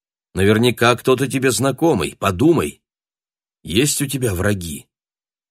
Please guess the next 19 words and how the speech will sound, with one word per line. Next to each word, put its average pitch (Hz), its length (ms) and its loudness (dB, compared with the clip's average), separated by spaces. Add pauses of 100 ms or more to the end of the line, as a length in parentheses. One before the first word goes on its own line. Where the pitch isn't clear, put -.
(920)
«Посмотри 98 460 -4
штемпель. 73 640 -8 (520)
Откуда 90 500 -2
отправили 82 480 -4
письмо?» 76 500 -8 (1300)
«Из 92 220 -4
Нью-Йорка, 127 560 0
с - 80 -4
центрального 107 760 0
вокзала. 90 600 -2 (380)
Бумага 123 420 0
самая 123 400 0
обыкновенная». 92 840 -2 (1080)
«Сохрани 87 640 -4
письмо, 69 540 -10
я 85 160 -4
хотел 85 360 -6
бы 78 140 -6
взглянуть». 71 680 -8